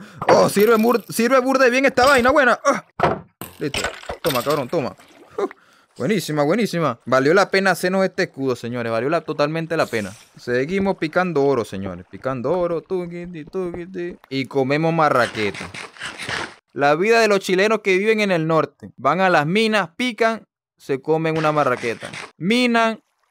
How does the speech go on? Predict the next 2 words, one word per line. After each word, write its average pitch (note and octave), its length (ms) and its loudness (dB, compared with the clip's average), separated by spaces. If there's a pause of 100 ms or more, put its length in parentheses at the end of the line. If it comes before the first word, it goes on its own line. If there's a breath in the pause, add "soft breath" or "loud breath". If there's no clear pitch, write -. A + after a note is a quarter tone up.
(140)
marraqueta. B2+ 800 0 (1500)
Minan, B3+ 640 0